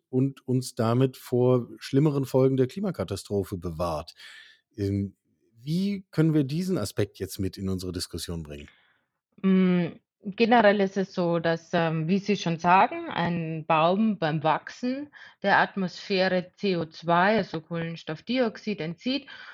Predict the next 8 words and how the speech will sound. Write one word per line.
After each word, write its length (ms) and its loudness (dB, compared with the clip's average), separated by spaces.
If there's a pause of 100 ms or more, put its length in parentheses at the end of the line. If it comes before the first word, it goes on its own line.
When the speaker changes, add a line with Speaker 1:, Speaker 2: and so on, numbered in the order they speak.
(180)
Speaker 2:
äh, 500 2
indem 480 0
dass 220 -2
er 60 -4
Kohlenstoff 920 0 (260)
in 260 4
sich 460 -8
bindet. 540 0